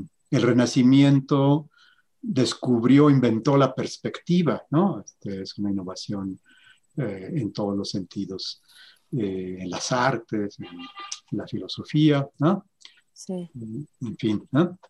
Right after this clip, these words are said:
Speaker 2: ¿Qué dirías en, en los movimientos que hay ahorita y la pandemia de este
Speaker 1: Ajá.
Speaker 2: año y lo que sigue? O sea, ¿cómo se ve desde
Speaker 1: Sí,
Speaker 2: los
Speaker 1: bueno,
Speaker 2: tránsitos?
Speaker 1: pues, eh, eh, eh, un tránsito, uno de ellos es un tránsito muy difícil, Plutón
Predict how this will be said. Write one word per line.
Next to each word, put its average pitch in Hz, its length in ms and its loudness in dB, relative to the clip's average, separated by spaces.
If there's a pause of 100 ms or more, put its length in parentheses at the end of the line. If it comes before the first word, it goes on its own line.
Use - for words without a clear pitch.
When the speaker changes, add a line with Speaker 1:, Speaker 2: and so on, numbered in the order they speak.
(280)
Speaker 2:
¿Qué 285 120 4
dirías 277 460 2
en, 214 400 2
en 202 280 2
los 185 140 0
movimientos 202 580 2
que 220 100 0
hay 208 80 2
ahorita 196 720 2
y 175 220 0
la 160 180 -2
pandemia 190 800 0
de 180 100 -2
este 180 220 -4
Speaker 1:
Ajá. 147 200 0
Speaker 2:
año 208 240 -2 (300)
y 170 200 0
lo 165 180 2
que 160 120 -2
sigue? 202 380 2
O 180 60 -2
sea, 185 160 -4
¿cómo 202 340 0
se 180 180 -4
ve 180 340 -2 (100)
desde 156 520 -4
Speaker 1:
Sí, 170 200 4
Speaker 2:
los 156 80 0
Speaker 1:
bueno, 202 240 8
Speaker 2:
tránsitos? - 420 -8 (220)
Speaker 1:
pues, 170 220 4
eh, 180 120 6
eh, 170 380 6
eh, 170 100 8
un 185 140 4
tránsito, 165 480 2 (300)
uno 156 260 6
de 156 120 6
ellos 156 260 2
es - 120 -8
un 117 100 -4
tránsito 110 680 -2
muy 107 260 -2
difícil, 139 720 2
Plutón 110 800 0